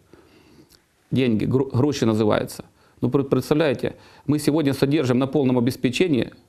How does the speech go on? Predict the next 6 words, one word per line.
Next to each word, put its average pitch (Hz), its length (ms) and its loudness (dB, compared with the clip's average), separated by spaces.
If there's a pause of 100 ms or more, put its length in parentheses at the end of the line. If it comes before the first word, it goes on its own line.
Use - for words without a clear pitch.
финансовом 127 560 0 (460)
министров, 135 640 0
спикеров, 123 600 -4 (1080)
э, - 60 -10 (180)
генеральных 143 400 0
прокуроров, 151 580 0